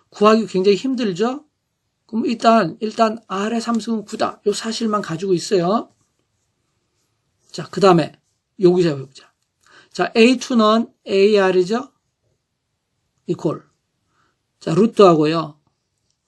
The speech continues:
얘는 에이알의 팔 승 이렇게 되죠? 이제 A 구 승이란 건 여기, 여기 구 집어넣으면 구 빼기 일, 팔 되잖아. 그럼 양쪽을 제곱해야죠. 제곱하면 에이 제곱, 알제곱은,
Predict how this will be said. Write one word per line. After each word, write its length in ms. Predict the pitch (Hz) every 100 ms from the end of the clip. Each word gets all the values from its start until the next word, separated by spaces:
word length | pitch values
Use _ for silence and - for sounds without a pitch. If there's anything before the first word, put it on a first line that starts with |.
| _ _ _ 180
얘는 380 | 190 214 233
에이알의 880 | 202 170 196 226 170 160 170 196 226
팔 180 | - 240
승 180 | - 208
이렇게 220 | 165 156
되죠? 420 | 151 151 220 - _ _ _ _ _ _ _ _ _ _ _ _ _ _ _ _ _ _ _ _ _ _ _ _ _ -
이제 140 | 185
A 180 | 180 170
구 160 | -
승이란 460 | 160 156 151 143 143
건 240 | 139 175
여기, 300 | 165 143 139 _ _ _ -
여기 180 | 151 147
구 160 | - 175
집어넣으면 540 | 160 160 151 143 131 _ _ _ _ -
구 140 | 170
빼기 260 | - 147 139
일, 140 | 123
팔 220 | - 180
되잖아. 260 | 160 156 _ _ _ _ _
그럼 180 | - 196
양쪽을 400 | 165 175 208 208
제곱해야죠. 720 | 196 160 180 180 165 160 185
제곱하면 460 | 165 170 165 165 165
에이 200 | 165 170
제곱, 280 | 170 170 165
알제곱은, 1000 | 151 151 156 151 156 180 196 220 226